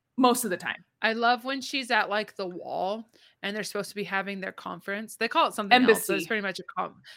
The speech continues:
Speaker 2: an embassy between all the leaders. And they're like, "You can't come to this." And she's like,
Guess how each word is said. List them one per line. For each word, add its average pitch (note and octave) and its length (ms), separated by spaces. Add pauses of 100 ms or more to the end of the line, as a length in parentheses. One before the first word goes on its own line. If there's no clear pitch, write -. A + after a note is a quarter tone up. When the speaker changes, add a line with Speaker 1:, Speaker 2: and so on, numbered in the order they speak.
(140)
Speaker 2:
an G3+ 100
embassy G3+ 440
between F#3 320
all F#3+ 140
the F#3+ 100
leaders. G3 460 (360)
And A3 200
they're A3 140
like, A3 260
"You D4+ 80
can't F#4 320
come C4 240
to A3+ 120
this." - 340
And F#3 120
she's - 300
like, F#3+ 240